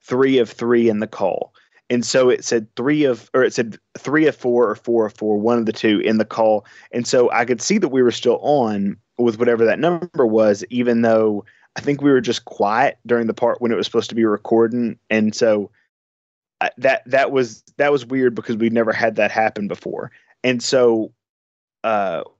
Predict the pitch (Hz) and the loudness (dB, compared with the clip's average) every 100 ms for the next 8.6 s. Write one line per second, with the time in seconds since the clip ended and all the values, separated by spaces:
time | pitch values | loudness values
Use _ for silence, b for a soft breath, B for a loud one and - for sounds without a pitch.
0 | _ - 107 123 - 151 147 127 127 110 | _ -10 -4 -4 -2 0 0 2 0 0
1 | - 101 110 180 180 107 107 107 _ _ | -4 -4 0 0 0 -2 -4 -8 _ _
2 | _ - 127 120 113 - - - 180 208 | _ -2 0 0 -2 -4 -8 -2 0 0
3 | 175 151 127 120 113 107 - _ _ - | 0 0 2 2 0 -4 -10 _ _ -4
4 | 123 135 120 113 - - 156 170 156 135 | 0 2 0 0 -4 0 2 2 0 0
5 | 131 127 127 110 101 - 135 147 127 110 | -2 0 -2 -2 -4 0 2 2 2 0
6 | 117 123 104 92 98 107 117 - _ _ | 0 0 -2 -6 -12 -14 -16 -18 _ _
7 | _ _ 120 117 - 135 131 120 104 113 | _ _ -6 -6 -2 2 2 2 0 2
8 | 120 110 104 101 - | 0 -2 -6 -6 -8